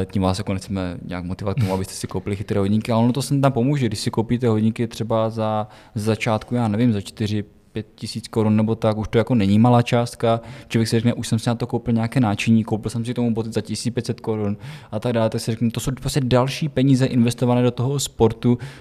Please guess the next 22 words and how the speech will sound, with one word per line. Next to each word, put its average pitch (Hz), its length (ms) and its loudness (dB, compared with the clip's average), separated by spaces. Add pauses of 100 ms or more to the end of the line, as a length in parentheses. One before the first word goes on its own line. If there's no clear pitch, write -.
a - 80 2
už 107 120 -2
si 117 80 0
potom 113 220 0
řeknete, 113 360 0 (180)
jako 110 300 -2
nechci 120 260 0
to 117 100 -4
zbytečně 104 420 -6
vyhazovat 101 460 -4
z - 180 -14
okna. 98 360 -2 (540)
A 110 80 0
co - 200 0
mi, 123 60 6
to 127 120 2
mi 127 80 8
dostává, 123 320 2
že 127 100 -6
tomu 131 220 0
druhému 107 360 0
bodu, 131 360 -2